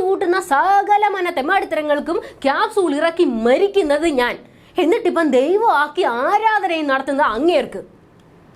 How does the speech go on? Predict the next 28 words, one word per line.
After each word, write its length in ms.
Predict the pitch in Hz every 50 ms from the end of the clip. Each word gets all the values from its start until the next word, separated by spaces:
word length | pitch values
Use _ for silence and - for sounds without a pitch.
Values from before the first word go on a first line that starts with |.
| - - - - - - - - - - 349
തകർന്നത് 500 | 254 349 330 302 349 339 339 349 302 269
എന്റെ 260 | 254 285 320 370 370
ഹൃദയം, 420 | - 294 320 262 294 294 320 359 320 269 262
എന്റെ 220 | 302 330 359 381 349 320
മനസ്സ്, 260 | 311 311 311 - 349 285 294 302
എന്റെ 220 | 349 427 440 427 403 -
സമാധാനം. 520 | 285 262 262 262 254 262 220 208 208 175 - - - - _ _ _ _ - 143
ഇമോഷണൽ 500 | 147 180 233 247 - 320 302 294 277 233 180 180 220
ആകാതെ 300 | 285 302 339 339 339 320
കൂറ്റനാട് 500 | 269 262 247 233 285 269 262 247 247 247
മാഷേ. 320 | 233 220 208 208 - 175 151 - - - - -
ആകും, 360 | 233 302 415 480 453 554 480 440 - - - 240 254
ആകും. 340 | 349 466 494 508 554 453 453 - - - - - _ _ - - - - - - - - 269 185
എന്നാ 160 | 165 175 185
പിന്നെ 200 | 240 415 - 494 494
അനുഭവിച്ചോ. 380 | 466 480 494 494 480 466 539 554 - - - - - - - - - - -
എടേ, 140 | 233 330 302 254
വാസവൻ 360 | 247 277 349 339 392 415 403 392
പറഞ്ഞ 200 | 370 359 359 370 359 349
ഈ 20 | 330 311
ദൈവത്തിനെ 400 | 311 311 370 370 370 339 349 349 349 - - 180
ഒ 40 | 220 302
എൽ 100 | 330 349
എക്സിലിട്ട് 320 | 349 349 - 339 285 320
വിൽക്കാൻ 340 | 226 233 233 - - 359 359 339
വല്ല 120 | 320 311
വകുപ്പുണ്ടോ 560 | 294 247 240 254 247 - 269 240 226 240 233 208
എന്തോ, 280 | 165 131 135 131 117